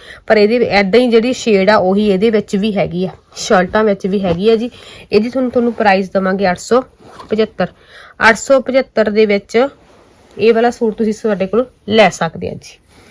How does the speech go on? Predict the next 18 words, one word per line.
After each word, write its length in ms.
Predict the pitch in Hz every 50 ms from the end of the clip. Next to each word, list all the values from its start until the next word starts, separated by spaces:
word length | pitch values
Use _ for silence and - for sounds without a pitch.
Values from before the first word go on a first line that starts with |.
| - _ _ _ _ _ _ - - - _ -
ਲਓ 140 | 233 202 185
ਜੀ, 180 | 175 - 208 -
ਅੱਗੇ 200 | 214 214 208 247 247
ਮੈਂ 100 | 247 240
ਤੁਹਾਨੂੰ 180 | 247 254 247
ਦਿਖਾ 260 | 226 233 226 - 202 196
ਦਾਂ 120 | 202 202
ਜੀ 160 | 202 214 233
ਇਹ 100 | 208 180
ਵਾਲਾ 140 | 185 202 226
ਸੂਟ, 180 | 233 - 240 233
ਇਹ 160 | - 220 254 254
ਰਹੂਗਾ 220 | 247 247 240 262
ਜੀ 100 | 277 294 302
ਬਰਬਰੀ 440 | 233 233 220 214 175 170 190 202 185
ਦੇ 120 | 165 170
ਵਿੱਚ। 240 | 160 - - - - - - - - - - _ - - - _ _ - - - - - - - - - - - - - - - - - _ _ _ _ _ _ _ - - - - - - - - -
ਲਓ, 160 | 220 214 170